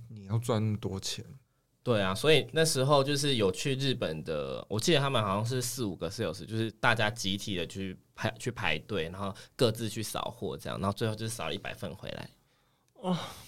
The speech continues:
Speaker 2: 是不是很辛苦？而且其实这种工作，嗯，你要面对这样子高端的客人，你同时就会去承受到很高端的压力啦。所以其实我听过蛮多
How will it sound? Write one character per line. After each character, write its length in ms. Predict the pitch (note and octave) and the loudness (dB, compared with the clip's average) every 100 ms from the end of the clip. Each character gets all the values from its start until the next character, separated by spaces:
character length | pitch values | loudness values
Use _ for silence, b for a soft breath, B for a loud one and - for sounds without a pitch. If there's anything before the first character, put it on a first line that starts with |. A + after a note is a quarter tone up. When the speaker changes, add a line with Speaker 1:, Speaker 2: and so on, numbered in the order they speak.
| B B B B B _ | B B B B B _
Speaker 2:
是 140 | - | 2
不 20 | |
是 80 | D3 | 4
很 100 | B2 | 4
辛 300 | A2 B2 A#2+ | 2 -6 -8
苦？ 500 | A#2 - A#2 F2+ F2+ A#2 - b b b | -8 -4 -4 -4 -10 -14 -20 b b b
而 120 | D3 | 0
且 260 | E3 D3+ B2+ | 4 4 4
其 180 | - C3+ | 0 -2
实 60 | |
这 140 | C#3 D#3+ | 2 2
种 100 | A#2 | 4
工 180 | C3 | 0
作， 460 | C3 D3 C3+ B2 A#2 - | 2 2 4 4 0 -4
嗯， 360 | A#2+ A#2 A#2+ - - _ _ _ _ _ - | -2 -2 -4 -10 -16 _ _ _ _ _ -2
你 100 | D3+ | 4
要 180 | C#3+ F3 | 6 8
面 220 | F#3 D#3 | 6 6
对 180 | F3 D#3+ | 6 6
这 140 | E3 | 6
样 160 | C#3 A#2+ | 4 2
子 140 | A#2 | -2
高 240 | A2+ A#2 | 2 2
端 220 | A#2 A#2+ A#2 | 4 2 2
的 140 | G2+ | 0
客 220 | - A#2 | 0 -2
人， 260 | F2 C#2+ C#2+ - - | -2 -2 -8 -12 -6
你 120 | F2 | -4
同 200 | G2 G#2 | 0 0
时 120 | G#2 | 2
就 160 | G2 G#2 | 0 0
会 140 | A2 | -2
去 160 | G#2+ A2 | -4 -6
承 220 | - F2 | -6 -6
受 160 | G#2 G2 | -6 -4
到 180 | G#2 | -2
很 180 | G2 D#2+ | -2 -6
高 160 | D#2 F2 | -4 -6
端 220 | F2+ F2 | -4 -6
的 60 | D2 | -4
压 260 | D2+ A1+ | -4 -4
力 240 | - D#2+ - | -8 -12 -14
啦。 140 | - B B B B | -16 B B B B
所 200 | - A#2+ | -2 2
以 220 | A2+ G#2+ | 2 0
其 120 | G2 G#2 | -2 -6
实 280 | - G2+ | -4 -2
我 120 | F#2+ F2+ | -2 -2
听 220 | G#2+ G#2+ | -4 -2
过 140 | A2+ | -2
蛮 340 | G#2+ E2+ E2+ F2 | 0 -2 -2 -4
多 640 | F#2 F2+ F2 F2 F2 | -4 -2 -2 -2 -4